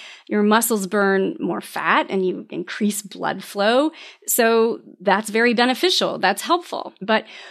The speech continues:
when the participants upped it to twice an hour on the treadmill for longer periods, up to five minutes,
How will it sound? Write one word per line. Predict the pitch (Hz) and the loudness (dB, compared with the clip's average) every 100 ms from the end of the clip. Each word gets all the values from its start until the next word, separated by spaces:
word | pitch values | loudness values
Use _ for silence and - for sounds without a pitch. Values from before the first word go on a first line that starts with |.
| - | -12
when | 233 240 320 | 0 4 6
the | 392 | 6
participants | 392 359 302 254 254 233 - | 4 -2 -2 0 0 0 -2
upped | 226 226 | -2 0
it | 214 - | -2 -4
to | 202 | -8
twice | - - 320 349 - | -8 2 4 6 4
an | 240 | 2
hour | 208 196 - | 4 4 0
on | 196 | -2
the | 185 | -2
treadmill | - 180 170 175 170 | -2 -2 -2 -2 -2
for | - 185 | -2 0
longer | 202 254 247 247 | 4 6 4 0
periods, | 202 170 175 - - | -2 -2 -2 -4 -8
up | 180 | -8
to | 180 | -10
five | - - 220 240 240 196 | -4 4 6 6 4 2
minutes, | 180 165 151 - - | -2 -2 -4 -4 -8